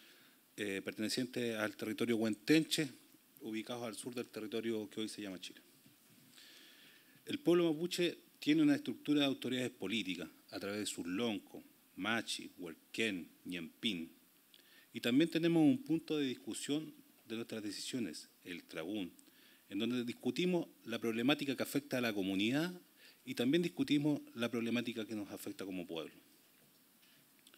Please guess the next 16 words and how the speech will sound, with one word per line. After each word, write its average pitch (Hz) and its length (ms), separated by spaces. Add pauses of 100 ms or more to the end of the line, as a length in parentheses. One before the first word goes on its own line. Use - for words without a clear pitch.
(880)
Además, 123 360
nuestro 151 300
pueblo 147 320
cuenta 147 260
con 131 140
un 123 60
sistema 127 340
jurídico 113 400
propio 90 460 (100)
y 110 60
un 117 80
sistema 123 400
de 120 60
autoridades 113 680
y 131 40
normas 131 320